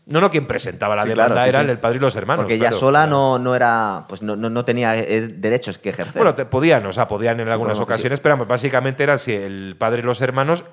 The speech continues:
Speaker 1: o si no, los, eh, el marido,
Speaker 2: Pero
Speaker 1: quien
Speaker 2: me imagino que una
Speaker 1: presentaba la
Speaker 2: viuda igual sí podría presentar algo,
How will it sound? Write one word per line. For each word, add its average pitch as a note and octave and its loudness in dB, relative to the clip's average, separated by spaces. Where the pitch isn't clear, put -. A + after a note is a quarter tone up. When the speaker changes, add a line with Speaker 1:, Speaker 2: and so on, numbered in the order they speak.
Speaker 1:
o C3 -2
si A#2 -6
no, B2 -2
los, A#2+ -4
eh, F2 -10
el E2+ -16
marido, F2 -8
Speaker 2:
Pero D#2+ -16
Speaker 1:
quien E2+ -8
Speaker 2:
me F#2+ -2
imagino G#2 -4
que A#2+ -6
una A#2 0
Speaker 1:
presentaba C3 -2
la C#3+ -8
Speaker 2:
viuda - -20
igual G#2+ 0
sí C3 -4
podría G#2 0
presentar F2+ -4
algo, G#2 -2